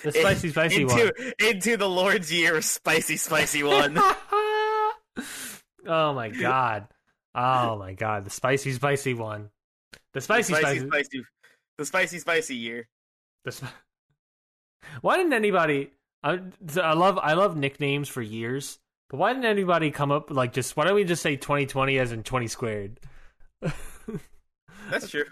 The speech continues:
Speaker 2: Twenty squared.
Speaker 1: I think that was a
Speaker 2: Uh,
Speaker 1: loss.
Speaker 2: because, because, because let's be honest, twenty twenty doesn't deserve a nickname. <laughs>
Speaker 1: That's fair. It's been a crap year, and it doesn't deserve any more nicknames than it already hasn't gotten.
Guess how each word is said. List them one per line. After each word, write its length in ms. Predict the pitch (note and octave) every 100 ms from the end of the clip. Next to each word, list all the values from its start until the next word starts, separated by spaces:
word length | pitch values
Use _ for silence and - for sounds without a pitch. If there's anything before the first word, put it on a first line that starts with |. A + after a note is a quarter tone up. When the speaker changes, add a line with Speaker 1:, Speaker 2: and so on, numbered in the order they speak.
| -
Speaker 2:
Twenty 200 | D#3 D#3
squared. 420 | C#3+ D3 C3+ C#3+ - -
Speaker 1:
I 60 | E3
think 160 | G#3
that 80 | G3
was 100 | E3
a 60 | D3
Speaker 2:
Uh, 40 | C#3+
Speaker 1:
loss. 220 | C#3+ C3+
Speaker 2:
because, 260 | F#3+ F3 D#3+
because, 400 | F3+ F#3 G3+ F#3+
because 320 | F3 F3 F#3+
let's 200 | F#3+ G3+
be 140 | A3+
honest, 300 | E3 D#3+ E3
twenty 240 | - D3+ D#3
twenty 280 | D#3+ C#3+ C#3
doesn't 280 | C3 B2
deserve 360 | A#2+ A2+ A2+ G#2+
a 40 |
nickname. 560 | G2+ G#2 - G#2+ C3+ D#3+ -
<laughs> 720 | - - - - - - -
Speaker 1:
That's 240 | A#3 -
fair. 400 | - A#2 G#2 A2
It's 180 | - F3
been 120 | A#3
a 40 | G#3
crap 300 | - C3+ A#2
year, 220 | A2+ G#2+
and 120 | C3 D3
it 60 |
doesn't 260 | E3 F3 D#3+
deserve 360 | C#3 C3+ C3+
any 120 | B2+ B2
more 180 | A#2 A#2
nicknames 560 | A#2 - A#2 G#2+ G#2
than 160 | A#2 G#2+
it 80 | A2
already 320 | A2+ A2 G#2
hasn't 360 | - A#2 G#2+ G#2
gotten. 380 | A2 G#2 A#2